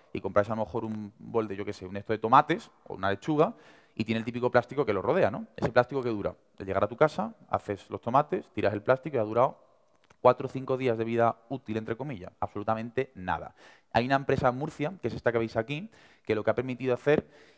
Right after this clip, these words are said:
y ya lo está haciendo, es que para poder seguir cumpliendo con los, ah, con los parámetros que marca la Unión Europea en temas de protección de alimentos, lo que hacen ellos es con, con láser,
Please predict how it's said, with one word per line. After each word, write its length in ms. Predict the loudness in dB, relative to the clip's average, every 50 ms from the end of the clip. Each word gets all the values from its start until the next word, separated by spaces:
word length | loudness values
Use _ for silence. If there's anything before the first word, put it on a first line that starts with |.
| _
y 100 | -6 0
ya 100 | 2 2
lo 60 | 2
está 160 | 2 4 2 2
haciendo, 540 | 2 2 -4 -6 -4 -6 -8 -8 -10 -8 _
es 160 | -4 -4 -2
que 140 | 0 2 4
para 200 | 6 6 6 4
poder 180 | 4 0 -2 -2
seguir 220 | -2 -2 -4 -4
cumpliendo 800 | -4 -4 -4 -4 -4 -4 -2 -2 -2 -2 -4 -6 -8 -8 -10 -12 _ _ _
con 240 | -2 -2 -2 -2 -2
los, 300 | -4 -6 -6 -8 -6 -2
ah, 220 | 0 0 0 -2 -4
con 100 | -8 -8
los 300 | -8 -10 -12 -16 -20 _ _ _
parámetros 480 | 4 6 8 8 8 6 4 -2 -4 -2
que 100 | 0 4
marca 260 | 6 6 6 6 6
la 60 | 4
Unión 140 | 4 2 -2
Europea 340 | -2 -2 0 2 4 4 4
en 80 | 4 2
temas 200 | 2 2 2 0
de 60 | 0
protección 520 | -2 -2 0 -2 -2 -2 -2 -4 -2 0
de 60 | 0
alimentos, 540 | 0 0 -2 -4 -6 -6 -6 -4 -6 -6 -6 -6
lo 120 | -6 0
que 80 | 2 2
hacen 240 | 2 2 0 -8 -6
ellos 220 | -6 -6 -6 -6
es 120 | -8 -10 -6
con, 300 | -6 -6 -6 -8 -10 -10
con 260 | -8 -8 -6 -2 4 4
láser, 380 | 4 4 4 4 2 0 0